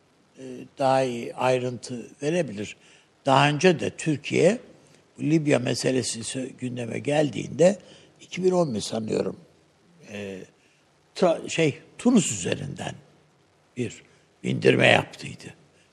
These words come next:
Ve orayı bir sıçrama tahtası gibi düşünmüştü. Şu anda da Cumhurbaşkanımızın ani Tunus ziyaretinin sebebi nasıl Hafter'e ba-, yakın güçler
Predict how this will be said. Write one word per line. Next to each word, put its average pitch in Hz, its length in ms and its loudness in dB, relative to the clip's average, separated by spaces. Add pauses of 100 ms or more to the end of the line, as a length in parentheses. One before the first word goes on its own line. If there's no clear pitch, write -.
(140)
Ve 127 180 -2
orayı 147 420 2
bir 143 100 2
sıçrama 151 560 -2
tahtası - 460 -8
gibi 104 280 -12 (480)
düşünmüştü. 104 680 -6 (1040)
Şu 233 240 4
anda 127 380 2
da 165 240 0 (520)
Cumhurbaşkanımızın 131 960 -2 (880)
ani 139 720 4 (880)
Tunus - 480 0
ziyaretinin 113 640 2
sebebi 143 540 2
nasıl 170 400 2 (720)
Hafter'e 131 520 -2
ba-, 127 300 -2
yakın 117 480 -4
güçler 123 760 0